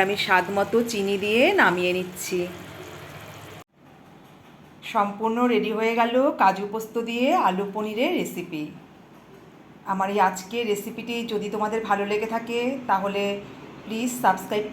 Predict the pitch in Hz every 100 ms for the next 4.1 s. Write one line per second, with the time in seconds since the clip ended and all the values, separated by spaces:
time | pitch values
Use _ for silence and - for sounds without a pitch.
0 | 214 214 226 277 - 185 214 196 190 185
1 | 196 202 185 190 196 220 226 359 220 175
2 | - 165 165 156 151 160 - - - -
3 | - 175 175 185 180 185 185 185 208 208
4 | 214